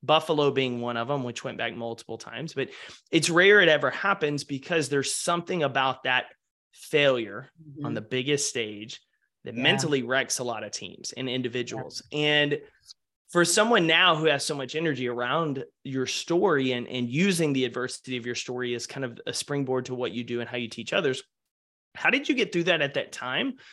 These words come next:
Speaker 1: to where you kept coming back, almost too stubborn to give up,
Speaker 2: Yeah.
Speaker 1: where a lot of people today, their worth and self-worth would be so bottomed out that there would be no next attempt?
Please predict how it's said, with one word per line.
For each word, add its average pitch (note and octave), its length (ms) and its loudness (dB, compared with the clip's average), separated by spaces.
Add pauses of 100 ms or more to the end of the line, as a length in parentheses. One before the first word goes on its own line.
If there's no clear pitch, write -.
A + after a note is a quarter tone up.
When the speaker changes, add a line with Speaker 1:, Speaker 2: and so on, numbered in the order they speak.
(220)
Speaker 1:
to D3+ 100 4
where E3+ 120 8
you D#3+ 240 4 (240)
kept - 480 -2
coming D3 480 -2
back, C3+ 500 2
almost D#3 480 0
too D#3+ 180 -2
stubborn C#3 580 2
to B2+ 140 -6
give A#2 320 -2
up, D3+ 340 4 (260)
Speaker 2:
Yeah. E3 160 0
Speaker 1:
where D#3+ 420 8
a D3+ 100 4
lot D3+ 320 4
of F3+ 120 2
people E3 300 -4
today, C3+ 840 0 (440)
their C#3+ 340 4
worth C#3 680 0 (120)
and B2 160 -2
self-worth C#3 600 2
would B2+ 160 -4
be B2 140 -2
so C#3 200 0
bottomed B2 380 0
out A#2+ 280 0
that A#2 160 -4
there A#2+ 100 -2
would B2 240 -2
be A#2 160 -2
no A#2 340 0 (260)
next B2 480 -4
attempt? - 520 -12